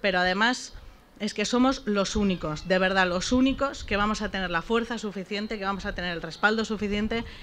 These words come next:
y que tenemos los valores para cambiar la Europa que no nos está gustando.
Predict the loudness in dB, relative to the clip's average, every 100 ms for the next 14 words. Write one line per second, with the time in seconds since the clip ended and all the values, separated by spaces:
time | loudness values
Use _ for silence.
0 | -6 -2 0 0 0 0 0 0 0 2
1 | 2 4 2 2 -2 -2 -2 2 4 4
2 | 2 0 0 0 0 0 -2 -2 -2 -4
3 | -6 -8 -8 -8 -8 -10 -8 -10